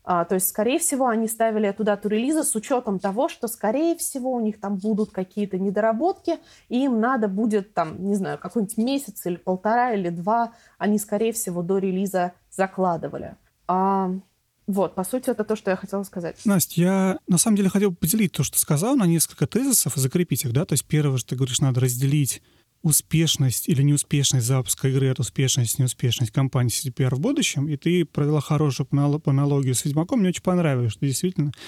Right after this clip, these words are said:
Speaker 2: и, возможно, компания действительно сделала это шаг отчасти осознанно, то есть не закрытыми глазами они решили: «Давайте выпустим, что есть, посмотрим, как получится». А то, что они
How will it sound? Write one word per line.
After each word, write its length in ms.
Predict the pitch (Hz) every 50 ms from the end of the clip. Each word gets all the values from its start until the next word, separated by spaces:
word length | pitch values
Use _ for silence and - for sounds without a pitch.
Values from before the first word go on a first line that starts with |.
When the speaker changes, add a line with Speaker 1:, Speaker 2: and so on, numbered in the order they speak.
| - - - - -
Speaker 2:
и, 60 | -
возможно, 320 | 147 147 135 185 226 214 -
компания 380 | - 160 151 - 180 185 175
действительно 340 | 147 131 - 160 170 - 151
сделала 360 | 131 127 135 139 147 151 147
это 120 | 139 - 123
шаг 280 | - - 143 - - _ - - - - - - - - - - -
отчасти 420 | - 127 - - 185 170 - - 156
осознанно, 540 | 139 - - 175 165 165 139 - - 113
то 60 | 110 123
есть 100 | 107 -
не 80 | 147 127
закрытыми 400 | 131 - - 180 - - 156 143
глазами 480 | 135 143 143 131 147 147 139 135 135
они 160 | 127 127 127
решили: 340 | 127 127 127 - - 131 123
«Давайте 360 | 120 143 143 139 139 - -
выпустим, 360 | 127 135 127 - - - 139 113
что 140 | - 135
есть, 220 | 123 135 123 - -
посмотрим, 500 | 156 143 - - 139 135 - - 131 -
как 160 | - 127 -
получится». 640 | - 180 214 302 349 - - - - - 151 160 - _ - - - - - - - - - - - - _ -
А 300 | 143 143 156 160 165 156
то, 220 | - - 196 226
что 500 | 208 - - - 185 175 170 165 165 175
они 720 | 151 147 160 160 160 165 165 160 160 156 151 143 139 -